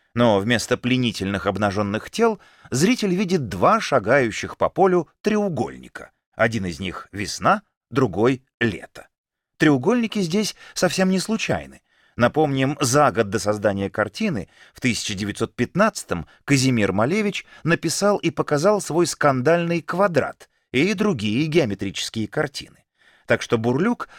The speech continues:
пародийно обыгрывает и идеал беспредметного искусства, заставляя геометрические фигуры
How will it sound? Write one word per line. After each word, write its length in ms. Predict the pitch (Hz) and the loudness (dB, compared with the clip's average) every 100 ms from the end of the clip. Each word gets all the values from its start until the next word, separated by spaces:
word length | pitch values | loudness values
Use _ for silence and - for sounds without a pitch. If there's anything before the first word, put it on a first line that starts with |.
| - | -4
пародийно 580 | - 196 190 180 233 226 | 2 4 4 2 0 0
обыгрывает 840 | - 175 151 226 175 180 165 165 - | 2 0 2 0 2 2 4 2 0
и 160 | 180 - 165 | -4 -2 -2
идеал 380 | 135 165 190 185 | 2 4 4 2
беспредметного 880 | 180 - 139 113 147 160 180 180 208 | -2 -2 -4 -2 -2 0 0 0 0
искусства, 680 | - - 82 - 73 82 - - - | -4 -6 -6 -6 -4 -4 -4 -20 -4
заставляя 520 | 120 131 104 98 101 | 0 2 2 2 2
геометрические 800 | 98 117 120 120 92 - - 101 | 4 2 2 -2 -4 -6 -6 -8
фигуры 460 | - 120 190 233 | -6 -6 -2 0